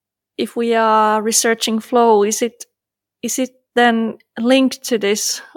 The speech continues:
objectively optimal performance, or is it just this subjective state of, uh, optimal challenge? Yeah, just, just a thought.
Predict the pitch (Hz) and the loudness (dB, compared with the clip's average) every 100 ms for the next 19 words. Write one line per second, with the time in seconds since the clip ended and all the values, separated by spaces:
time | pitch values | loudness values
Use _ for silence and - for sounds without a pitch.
0 | - 233 196 208 269 262 - 220 214 226 | -2 0 0 0 0 0 2 0 2 2
1 | 220 220 - 226 220 - 220 208 214 - | 2 0 2 0 0 -4 -2 -2 -4 -8
2 | - 220 214 214 226 233 247 - 214 220 | -8 -4 -2 -4 -4 -4 -4 -4 -4 -4
3 | 226 233 _ - - - - _ _ _ | -6 -10 _ -20 -20 -20 -20 _ _ _
4 | - 214 214 202 - 202 - - - - | -10 -6 -4 -4 -4 -4 -4 -6 -4 -4
5 | - - - - - - - - - 202 | -4 -6 -10 -20 -20 -20 -8 -4 -2 -4
6 | - - 196 _ - 202 - 202 196 214 | -4 -6 -6 _ -6 -4 -4 -2 -2 -4
7 | - 240 - - _ _ _ _ _ _ | -6 -6 -10 -20 _ _ _ _ _ _
8 | _ _ _ _ - - 214 - - - | _ _ _ _ -18 -14 -14 -14 -16 -10
9 | 208 202 - 202 196 202 196 - 202 214 | -10 -8 -6 -4 -4 -4 -4 -4 -4 -6
10 | - _ - 214 - - _ _ - 226 | -10 _ -2 0 0 -4 _ _ -10 -8
11 | - - - 254 - 254 269 254 214 214 | -8 -12 -16 0 4 4 2 -2 -4 -4
12 | - | -8